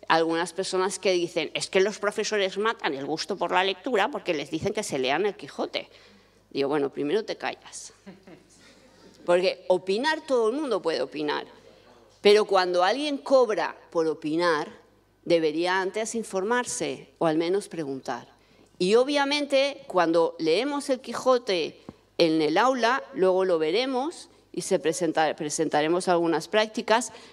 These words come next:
no se le da el Quijote al alumno, sino que le guiamos, le introducimos en el mundo del Quijote. Y hay que recordar una cosa, nuestros hijos van a leer el Quijote o van a leer lo que sea,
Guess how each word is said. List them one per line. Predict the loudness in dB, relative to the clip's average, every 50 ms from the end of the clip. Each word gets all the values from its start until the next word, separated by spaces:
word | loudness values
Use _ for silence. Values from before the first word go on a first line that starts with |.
| -4
no | 0 4 4 4 4
se | 4 2 0 2
le | 2 2 4 4
da | 4 4
el | 2 0
Quijote | -2 -6 -8 -8 0 4 4 4 4 4 0 -4 -4 -6 -10 -18 -20 -20 _ 2
al | 2 4 4 4
alumno, | 2 0 -2 -4 -4 -2 -2 -2 -4 -4 -8 -14 -20 -20 -20 _ _
sino | 2 4 6 6 6 6 4
que | 2 2 2
le | 4 4 4 2
guiamos, | 2 0 0 2 2 2 2 2 0 -2 -4 -4 -8 -2 2
le | 4 6 6
introducimos | 4 4 2 0 0 2 2 0 -2 -2 -2 0 0 0 0 0 -2 -2 -2 -6 -8 0 2
en | 4 4 4
el | 4 2 0
mundo | 0 -2 -2 -2 0 0 0 0
del | 0 0 -2 -4
Quijote. | -8 -16 -16 -10 -10 -10 -10 -10 -14 -16 -18 -18 _ _ _ _ _ _ _ _ _ _ _
Y | 6 6
hay | 6 6
que | 6 2
recordar | 2 2 0 0 0 0 0 0 2 2 2 0
una | 0 0 0 -2 -2 -2
cosa, | -2 -2 -2 -2 -2 -4 -4 -4 -4 -6 -8 -12 -20 _ _ _ _ _ _ _
nuestros | 2 2 2 2 -2 -6 -6 -6 -6 -8
hijos | -8 -6 -4 -6 -4 -2
van | -2 0 0 0
a | 0 0
leer | 0 0 0 -2
el | -2 -4 -6
Quijote | -8 -12 -12 -4 -4 -4 -2 -2 -2
o | -2 -2
van | 0 0 0
a | 0
leer | 0 0 -2 -2 -2
lo | -2 -4 -4 -6
que | -10 -14
sea, | -14 -12 -12 -12 -12 -14 -16